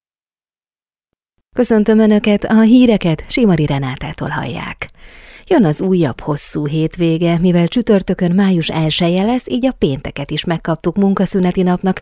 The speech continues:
vagyis egy négy napos hosszú hétvégét élvezhetünk majd. Igaz, a pénteki napot május tizenhetedikén szombaton le kell majd dolgoznunk. Május elsején csütörtökön zárva lesznek majd a boltok és a posták is,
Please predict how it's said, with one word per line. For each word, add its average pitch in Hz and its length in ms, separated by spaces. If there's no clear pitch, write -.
vagyis 180 360
egy 143 280
négy 180 380
napos 143 360
hosszú - 400
hétvégét - 680
élvezhetünk 139 680
majd. - 280
Igaz, 190 380
a 180 100
pénteki 170 520
napot 165 420
május 151 360
tizenhetedikén 165 960
szombaton 160 720
le 143 200
kell - 220
majd - 160
dolgoznunk. - 640
Május 233 300
elsején 190 460
csütörtökön 165 760
zárva 151 420
lesznek 135 400
majd 151 220
a 147 80
boltok 160 460
és 147 160
a 156 60
posták 170 560
is, 180 160